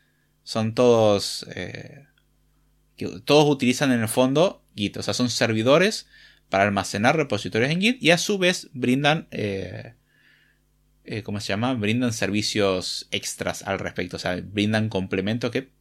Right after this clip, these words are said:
muchas veces están buenos. Nosotros aprovechamos algunos hooks que tiene GitHub para mejorar la calidad de los, eh, pull requests en base a unos análisis automatizados que le pusimos.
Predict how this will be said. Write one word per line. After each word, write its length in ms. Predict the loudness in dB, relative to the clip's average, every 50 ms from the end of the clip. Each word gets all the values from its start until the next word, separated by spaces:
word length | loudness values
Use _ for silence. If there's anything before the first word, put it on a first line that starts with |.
| _ _ _ _ _
muchas 380 | -16 -8 -6 -6 -2 0 0 -2
veces 100 | 0 -2
están 200 | -4 -4 -2 -2
buenos. 260 | 0 0 -2 -4 -8 _ _ _ _ _ _ _ _ _ _ -12
Nosotros 300 | -10 -8 -4 -2 -2 0
aprovechamos 420 | 2 2 2 2 0 -2 0 0
algunos 260 | 0 0 0 -2 -4
hooks 460 | -4 -2 -2 -2 -2 -4 -8 -14 -12 -12
que 100 | -12 -10
tiene 240 | -8 -6 -6 -4 -4
GitHub 500 | -4 -4 -4 -2 0 0 0 0 0 -4
para 200 | -6 -4 -4 -4
mejorar 380 | -6 -6 -6 -4 -4 -2 0
la 100 | -2 -2
calidad 220 | -2 -2 0 0 2
de 60 | 0
los, 140 | 0 -2 -6 _ _ -14
eh, 200 | -12 -10 -10 -12
pull 260 | -8 _ -2 -2 -2
requests 460 | -2 -4 -4 -2 -2 -4 -4 -6 _ _ _ _ _ _ _ _ _ _
en 120 | -10 -6 -4
base 200 | -2 -2 0 0
a 40 |
unos 200 | 0 0 0 0
análisis 440 | 0 0 0 0 0 -2 -2 -4 -4
automatizados 580 | -6 -6 -6 -6 -8 -8 -8 -6 -4 -2 -2 -2
que 60 | -4
le 80 | -6 -8
pusimos. 520 | -8 -8 -4 -2 0 0 0 0 -2